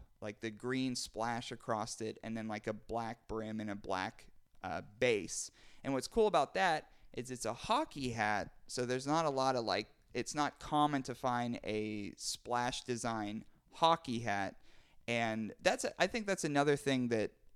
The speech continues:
uh, we need to make mention of. There seem to be a lot of different cities represented at the L A bin. So it wasn't just, like, L A, 'cause we found, like, an L A Dodgers towel, um,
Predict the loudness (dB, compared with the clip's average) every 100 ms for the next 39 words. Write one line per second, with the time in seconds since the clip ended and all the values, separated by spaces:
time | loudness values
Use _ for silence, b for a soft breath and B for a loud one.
0 | -2 2 4 2 2 2 2 0 -2 -2
1 | -2 -4 -2 -2 2 4 2 -2 b b
2 | 2 4 2 -2 -2 -2 -4 -2 -2 -2
3 | 0 2 2 4 6 6 4 2 -2 2
4 | 2 2 -2 -2 -2 0 2 2 0 -2
5 | 2 2 2 0 0 0 0 2 0 -2
6 | -8 -10 -20 -20 _ 2 2 2 0 4
7 | 4 4 2 2 0 0 -2 2 4 4
8 | 2 2 -2 -2 0 0 4 4 4 0
9 | -2 -2 0 0 0 0 0 0 2 2
10 | 4 2 2 0 -6 -2 0 2 2 2
11 | -2 b b b b 0 2 2 2 -2
12 | -6